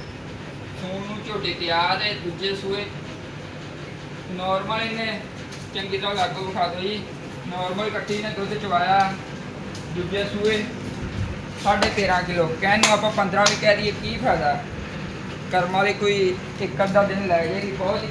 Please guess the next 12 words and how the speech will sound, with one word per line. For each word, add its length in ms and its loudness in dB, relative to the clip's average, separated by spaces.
ਚੰਗੀ 380 -2
ਏ। 60 0
ਤੁਹਾਨੂੰ 280 -4
ਖੋਲ 320 -4
ਕੇ 80 -4
ਵਿਖਾਉਣੇ 520 -4
ਆ। 100 2
ਚੰਗੀ 440 -4
ਕੱਦ 240 -2
ਕੂਦ 300 -4
ਵਾਲੀ 180 -2
ਝੋਟੀ 540 -2